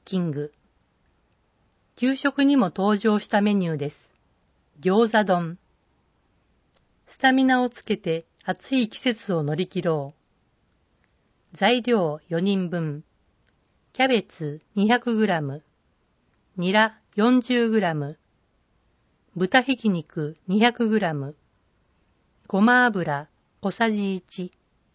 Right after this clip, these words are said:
おろしニンニク、おろし生姜、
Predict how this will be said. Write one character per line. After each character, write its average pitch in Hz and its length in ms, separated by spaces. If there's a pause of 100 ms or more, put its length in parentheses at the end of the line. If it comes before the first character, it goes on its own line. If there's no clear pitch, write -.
(600)
お 208 80
ろ 254 120
し - 180
ニ 254 180
ン 208 140
ニ 170 120
ク、 156 320 (140)
お 196 80
ろ 240 140
し 240 180
生 190 320
姜、 156 200